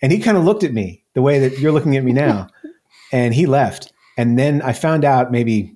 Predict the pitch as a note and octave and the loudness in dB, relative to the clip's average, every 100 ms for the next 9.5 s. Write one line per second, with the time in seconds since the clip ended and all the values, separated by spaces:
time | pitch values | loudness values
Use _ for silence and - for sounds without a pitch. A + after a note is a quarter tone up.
0 | - A2+ B2+ A2+ G#2+ B2 A#2 F#2+ G2 - | -8 -4 0 0 0 0 0 -4 -10 -10
1 | G#2+ G2+ A2+ G#2 A#2+ D3+ B2+ B2 B2 A2 | -10 -6 -4 -2 -2 0 0 0 0 -2
2 | A#2 G#2+ F#2+ A2+ A#2+ B2 A#2+ A2 G#2+ A2+ | -2 -2 -4 -2 -2 -2 -6 -4 -4 -4
3 | - G#2+ A2+ G2 - G2+ A2 G#2+ A2 - | -6 -8 -6 -8 -8 -6 -6 -6 -8 -4
4 | A2+ B2 G2+ A2 A2+ G#2+ G#2 G#2 - - | -4 -4 -6 -4 -2 0 0 -2 -6 -12
5 | _ - A#2+ A2 G#2 D3 D#3 D#3 _ _ | _ -6 -2 0 0 0 -2 -4 _ _
6 | - G2+ B2 B2+ A2 G2+ F#2+ - _ _ | -6 -2 0 2 2 2 -4 -12 _ _
7 | _ _ - A2+ C3 D3 C#3+ C3 F#3 G#3+ | _ _ -8 -2 0 2 2 2 0 0
8 | B2+ A2 - - _ _ B2+ B2 B2 B2+ | 0 -2 -4 -14 _ _ 0 2 4 2
9 | C3+ A#2+ G#2+ G#2 G#2 | 0 0 0 -4 -8